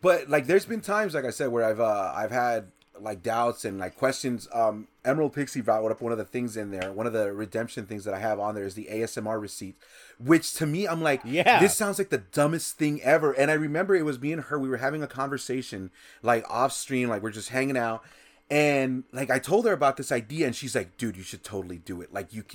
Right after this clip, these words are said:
Speaker 1: you absolutely have to do it." And I was like, "I don't think it's gonna work." I held off of it on a month, and I'm just like, "Look,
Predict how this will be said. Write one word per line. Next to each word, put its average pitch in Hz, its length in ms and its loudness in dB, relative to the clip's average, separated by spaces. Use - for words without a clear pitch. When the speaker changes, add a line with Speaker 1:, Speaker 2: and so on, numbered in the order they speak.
Speaker 1:
you 123 240 -6
absolutely 104 680 -4
have 107 280 -8
to 117 60 -12
do 127 100 -8
it." - 20 -4
And 143 80 -4
I - 20 -8
was 147 60 -10
like, 143 100 -8
"I 165 100 2
don't 254 200 -2
think 196 140 -8
it's 185 120 -12
gonna 151 180 -4
work." 117 400 -2
I 185 200 4
held 202 340 6
off - 280 6
of 151 120 0
it 139 100 -2
on 117 160 -4
a 101 60 -4
month, 117 480 -2
and 127 100 0
I'm 151 100 2
just 160 200 -4
like, 127 160 2
"Look, 131 260 0